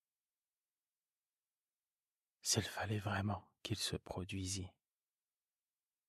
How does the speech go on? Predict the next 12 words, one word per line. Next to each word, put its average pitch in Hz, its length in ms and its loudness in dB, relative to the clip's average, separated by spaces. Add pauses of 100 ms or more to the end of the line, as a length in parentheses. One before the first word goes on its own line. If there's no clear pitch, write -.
(2250)
Pourquoi 110 380 2
ne 101 100 2
m'a-t-il 104 360 2
pas 98 180 0
dit 101 180 -2
comment 104 320 0
faire - 340 -2
pour - 180 -4
l'éviter ? 104 640 -2 (1700)
Si - 240 4
au 98 100 2
contraire, 107 680 -4